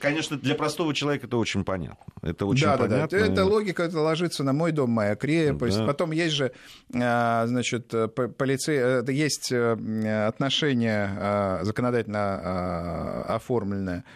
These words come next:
Speaker 2: к оружию, да, если ты зашел в мой дом, я могу тебя в конечном счете убить. Да, так что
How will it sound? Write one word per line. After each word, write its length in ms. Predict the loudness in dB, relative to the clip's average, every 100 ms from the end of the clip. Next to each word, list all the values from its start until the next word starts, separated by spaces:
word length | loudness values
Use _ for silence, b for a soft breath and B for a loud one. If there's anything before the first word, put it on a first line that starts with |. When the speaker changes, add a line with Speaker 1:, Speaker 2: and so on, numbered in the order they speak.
| B -8
Speaker 2:
к 340 | 0 2 2
оружию, 600 | 0 0 2 2 2 0
да, 220 | -2 -2 -2
если 480 | -2 0 0 -2 -4
ты 120 | -2
зашел 360 | -2 0 -2
в 40 | -2
мой 200 | -2 -2
дом, 280 | -2 -2 0
я 140 | -2
могу 240 | -2 -2 -2
тебя 140 | -4
в 60 | -4
конечном 480 | -6 -4 -6 -6
счете 320 | -4 -4 -2 -4
убить. 380 | -4 -8 -12 B B B B -2
Да, 220 | 0 0
так 180 | 0 -4
что 320 | -2 -4